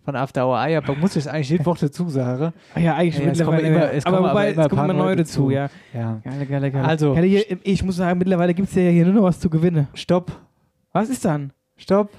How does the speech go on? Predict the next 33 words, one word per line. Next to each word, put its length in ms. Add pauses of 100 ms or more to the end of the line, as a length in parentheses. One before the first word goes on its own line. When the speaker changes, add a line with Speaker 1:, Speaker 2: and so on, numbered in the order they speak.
Speaker 2:
Ich 140
hab, 140
lass 160
mich 120
doch 80
erstmal 320
anfangen. 440 (100)
Speaker 1:
Ja, 120
dann 120
Speaker 2:
Was 100
bist 120
Speaker 1:
fang 100
Speaker 2:
du 60
Speaker 1:
mal 40
Speaker 2:
wieder 100
Speaker 1:
an. 60
Speaker 2:
so 120
übereifrig 680
hier? 160
Was? 280 (160)
Speaker 1:
Stopp. 340 (520)
Speaker 2:
Jetzt. 160 (560)
Speaker 1:
<laughs> 760
Sag 280
mal. 320
Speaker 2:
Ich 120
sag 200
dir, 280
ich 120
fang 200
jetzt 180
an. 180 (580)
Speaker 1:
Okay. 420